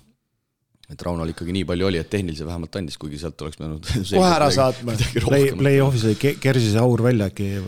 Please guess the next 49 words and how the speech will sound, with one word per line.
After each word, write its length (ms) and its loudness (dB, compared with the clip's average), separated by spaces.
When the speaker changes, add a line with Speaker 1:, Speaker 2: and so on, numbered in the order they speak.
Speaker 1:
No 100 2
Speaker 2:
Ja 160 4
Speaker 1:
just, 160 0
et 80 6
see, 140 4
Speaker 2:
ei. 80 0
Speaker 1:
ma 80 4
ei 20 2
tea, 140 4
kas 160 0
see 100 0
karma 300 4
kandub 320 2
üle 160 4
seal 160 0
sellele 240 2
järgmisele 320 2
treenerile 480 -2
või, 160 -2
või 160 -4
mis 160 -4
seal 160 -6
nagu 240 -6
päris 140 2
Speaker 2:
Aga, 160 2
Speaker 1:
täpselt 100 -2
Speaker 2:
aga 140 4
Speaker 1:
toimub. 80 4
Speaker 2:
samas 260 4
oli 160 4
nagu 160 2
huvitav, 400 0
näitas 320 0
kohe 160 6
ära. 160 4
Järgmine 320 4
mäng 240 2
oli 160 0
peatreener, 560 2
see, 160 -2
noh, 160 -4
aita 220 -6
öelda 180 -10
nüüd. 160 -10
Speaker 1:
Esko. 240 -6
Speaker 2:
Esko, 160 0
Speaker 1:
Esko 240 0
Speaker 2:
jah. 160 2
Speaker 1:
Tõnisson. 220 -12